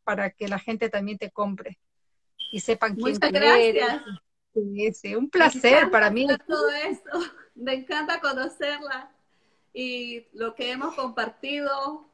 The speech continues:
Speaker 2: Sigue adelante y va, usted verá que va a llegar muy alto.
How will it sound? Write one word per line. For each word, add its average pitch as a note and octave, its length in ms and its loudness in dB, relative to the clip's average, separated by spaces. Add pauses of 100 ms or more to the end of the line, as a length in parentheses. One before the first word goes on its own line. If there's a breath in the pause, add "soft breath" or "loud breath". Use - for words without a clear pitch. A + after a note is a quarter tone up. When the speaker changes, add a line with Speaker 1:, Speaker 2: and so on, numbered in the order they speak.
Speaker 2:
Sigue C#4+ 300 -4
adelante C#4+ 880 -2
y A#3 200 -12
va, B3 380 -8 (560)
usted C4+ 280 -8
verá C#4+ 280 -2
que C#4 100 -8
va C4 220 -2
a C#4 80 -4
llegar B3+ 360 -6
muy C4 240 -10
alto. B3+ 560 -8